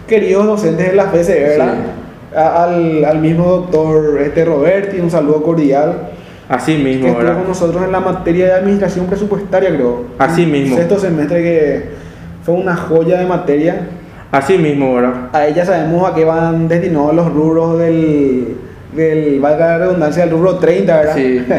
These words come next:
Speaker 1: <laughs>
Speaker 2: Fuente treinta.
Speaker 1: Eh, Fuente treinta, ¿verdad?
Speaker 2: Pero también, eh, un docente también que, eh, compartimos mucho, ¿verdad? Y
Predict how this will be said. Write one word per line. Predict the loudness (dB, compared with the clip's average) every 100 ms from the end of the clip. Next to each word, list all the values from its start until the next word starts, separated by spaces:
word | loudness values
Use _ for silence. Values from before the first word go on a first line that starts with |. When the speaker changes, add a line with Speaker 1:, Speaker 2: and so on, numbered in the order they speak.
| 0 -2
Speaker 1:
<laughs> | -4 -6 0
Speaker 2:
Fuente | 2 4 2
treinta. | 2 0 2 0 0
Speaker 1:
Eh, |
Fuente | 0 2 2
treinta, | 2 2 2 2
¿verdad? | 2 0
Speaker 2:
Pero | 0
también, | 0 0 0 0
eh, | 0 2 0 0 0
un | 0 0 -2 -2 -2
docente | -2 0 -2 0
también | 0 0 0
que, | 2 2 2 0 -4 -10 -14 -4
eh, | -2 0 -2 -6 -12 -18 -20 -6
compartimos | -4 0 0 2 0 0
mucho, | -2 0 0 0 0 0
¿verdad? | 0 0 -2 0
Y | 2 2 0